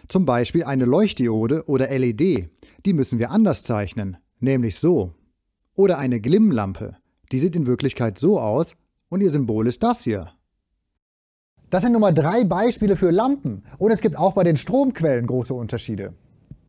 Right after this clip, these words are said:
Eine Batterie bekommt einen langen und einen kurzen Strich. Der lange steht für den Plus-, der kurze für den Minuspol.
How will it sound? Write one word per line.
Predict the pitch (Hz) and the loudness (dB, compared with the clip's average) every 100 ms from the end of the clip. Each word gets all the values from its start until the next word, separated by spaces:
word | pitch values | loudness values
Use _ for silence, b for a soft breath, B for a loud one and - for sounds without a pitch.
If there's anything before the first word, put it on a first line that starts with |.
| _ - | _ -4
Eine | 135 165 | 0 0
Batterie | 170 151 185 233 | 0 2 2 2
bekommt | 185 - 165 170 | 2 0 -2 -2
einen | 123 117 | -2 -2
langen | 110 151 190 175 | 0 0 0 -2
und | 165 | -6
einen | 147 156 | -4 -4
kurzen | - 165 - 113 | 0 0 0 -4
Strich. | 98 104 87 - _ b b | -6 -8 -10 -12 _ b b
Der | 123 | 0
lange | 151 220 180 196 | 2 2 2 0
steht | - 160 | 0 0
für | 139 | 0
den | 117 107 | -2 -2
Plus-, | - 220 269 - _ b - | 0 0 0 -4 _ b -6
der | 180 | -2
kurze | 165 160 185 | -2 -2 -2
für | - | -2
den | 156 170 | 0 0
Minuspol. | 175 135 - 110 101 98 | 2 0 -2 -6 -6 -8